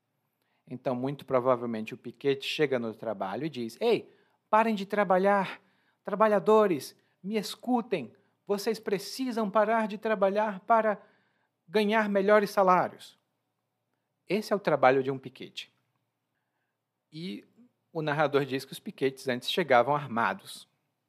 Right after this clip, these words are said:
E, de fato, alguns deles faziam isso. Nem sempre. Mas hoje,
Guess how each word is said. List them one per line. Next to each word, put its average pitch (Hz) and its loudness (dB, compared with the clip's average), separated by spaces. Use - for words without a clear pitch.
E, 247 -12
de 311 -2
fato, 160 2
alguns 143 -2
deles 120 -6
faziam 117 -4
isso. - -14
Nem 269 -4
sempre. - -14
Mas 277 0
hoje, 233 4